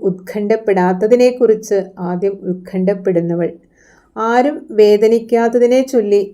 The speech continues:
ഏറെ വ്യസനിക്കുന്നവൾ. "എന്താ കണ്ണടച്ചിരിക്കണേ?" പെൺകുട്ടി ചോദിച്ചു. "കാണുകയാണ്." "കണ്ണടച്ചിരുന്നാൽ കാണുമോ?" "കാണും."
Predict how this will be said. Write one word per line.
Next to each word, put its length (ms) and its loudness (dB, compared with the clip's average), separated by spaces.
ഏറെ 380 2
വ്യസനിക്കുന്നവൾ. 1000 -4
"എന്താ 280 2
കണ്ണടച്ചിരിക്കണേ?" 960 0
പെൺകുട്ടി 360 -2
ചോദിച്ചു. 520 -4
"കാണുകയാണ്." 840 0
"കണ്ണടച്ചിരുന്നാൽ 760 2
കാണുമോ?" 460 2
"കാണും." 400 -6